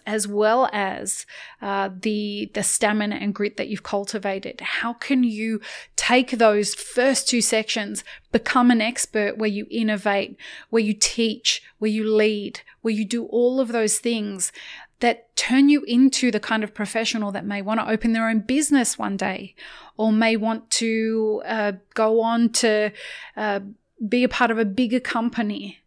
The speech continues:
that can cultivate a whole new generation of professionals, whatever it is. Having a plan and a barista map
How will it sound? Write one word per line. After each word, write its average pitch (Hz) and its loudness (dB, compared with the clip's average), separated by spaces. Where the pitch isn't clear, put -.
that 220 -2
can 220 -2
cultivate 240 2
a 202 -2
whole 254 0
new 247 6
generation 214 0
of 190 -8
professionals, 202 -4
whatever 254 4
it 247 4
is. - -4
Having 302 8
a 285 6
plan 214 -2
and 240 6
a 226 2
barista 214 2
map 196 -4